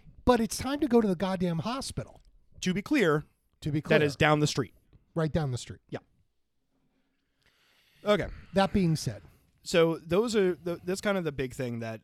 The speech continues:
Speaker 2: that happened with this. We've been discussing this, uh, off air for a while, and it's, it's fairly frustrating. So, Dan, what are some things that we can do to avoid this type of nonsense?
Speaker 1: Okay, well, first and foremost, I, I, I think, and I, I'm just gonna say this. This is something that if you, if you've ever been a paramedic student that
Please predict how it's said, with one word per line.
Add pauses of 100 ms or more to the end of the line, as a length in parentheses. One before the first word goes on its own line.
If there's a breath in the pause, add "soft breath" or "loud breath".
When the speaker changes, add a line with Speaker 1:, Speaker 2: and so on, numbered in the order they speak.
Speaker 2:
that
happened
with
this.
We've
been
discussing
this,
uh,
off
air
for
a
while,
and
it's,
it's
fairly
frustrating. (440 loud breath)
So,
Dan,
what
are
some
things
that
we
can
do
to
avoid
this
type
of
nonsense?
Speaker 1:
Okay,
well,
first
and
foremost,
I,
I,
I
think, (280)
and (960 soft breath)
I,
I'm
just
gonna
say
this.
This
is
something
that
if
you,
if
you've
ever
been
a
paramedic
student
that